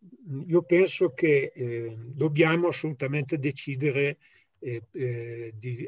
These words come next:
mm, dotarci di, di questo, eh, programma, eh, fino a maggio e,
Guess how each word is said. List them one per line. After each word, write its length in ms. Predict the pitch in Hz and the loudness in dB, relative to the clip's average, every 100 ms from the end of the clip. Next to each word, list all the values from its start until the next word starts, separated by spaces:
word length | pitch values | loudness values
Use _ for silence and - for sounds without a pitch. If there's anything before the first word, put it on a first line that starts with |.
| 170 | -10
mm, 600 | 117 147 240 131 120 113 | -12 -12 -10 -6 -6 -4
dotarci 680 | 113 147 170 160 139 - 135 | -2 0 2 2 0 -4 -6
di, 320 | 117 123 123 127 | -4 -4 -6 -6
di 160 | 120 | -10
questo, 560 | 113 147 131 123 120 - _ | -2 -4 -2 -6 -6 -8 _
eh, 180 | - 117 | -14 -12
programma, 840 | - 127 127 143 139 123 110 104 101 _ _ _ _ _ | -4 -2 0 0 0 -2 -6 -10 -12 _ _ _ _ _
eh, 140 | 131 123 | -8 -4
fino 300 | 165 165 151 | 0 2 4
a 40 | |
maggio 600 | 156 131 123 123 170 202 | 2 0 -2 2 4 4
e, 200 | - 147 | 2 0